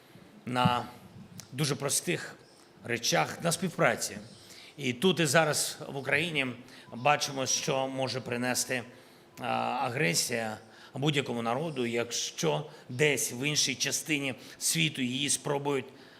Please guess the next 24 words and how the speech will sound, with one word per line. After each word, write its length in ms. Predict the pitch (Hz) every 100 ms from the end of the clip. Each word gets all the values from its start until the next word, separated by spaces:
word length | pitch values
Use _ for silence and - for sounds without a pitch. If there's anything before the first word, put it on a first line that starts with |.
| -
а, 60 |
повторити. 840 | - 151 - 151 139 123 - 110 98 - - - - -
І 180 | - 131
ми 120 | 131
бачимо, 480 | 135 165 175 - 160
які 500 | 151 147 123 170 156 131 - - -
стандарти 800 | - - 170 170 185 165 147 151
безпеки, 720 | 143 - - 156 - 143 123 - - - -
е, 320 | 135 135 135
потрібні 1000 | 131 175 170 175 160 131 135 131 123 117 - - - - - -
сьогодні 560 | - 151 120 123 113
містам, 680 | 113 107 - 135 120 113 104 - -
потрібні 560 | - 123 135 131 123 117
нашим 360 | 117 110 -
селам. 500 | 107 - 135 117 117 110 - -
Я 120 | 139
впевнений, 580 | 127 - 214 208 185 147
що 380 | 131 - - 131
на 120 | 123
нашому 320 | 123 123 135
прикладі 480 | 123 135 123 127 120
потрібні 460 | 117 117 123 123 123 - - -
будь-яким 600 | 135 196 156 151 143 131
країнам, 500 | - 131 131 131